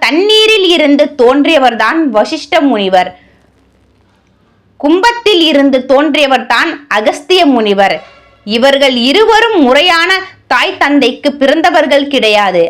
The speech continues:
அதேபோல் பெண் பித்தராக சிற்றின்ப பிரியர்களான இருந்தவர்கள் கூட பெரிய மகான்களாகவும் ஞானிகளாகவும் திகழ்கின்றனர். வேதங்களின் தாயாக கருதப்படுகின்ற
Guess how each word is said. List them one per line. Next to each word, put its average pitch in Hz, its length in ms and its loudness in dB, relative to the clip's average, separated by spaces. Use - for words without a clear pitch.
அதேபோல் 247 560 0
பெண் 359 220 0
பித்தராக 277 680 -2
சிற்றின்ப 415 760 0
பிரியர்களான 247 720 0
இருந்தவர்கள் 233 640 0
கூட 277 180 2
பெரிய 349 280 2
மகான்களாகவும் 262 1000 0
ஞானிகளாகவும் 269 1000 0
திகழ்கின்றனர். 240 800 0
வேதங்களின் 285 680 0
தாயாக 269 560 0
கருதப்படுகின்ற 240 920 0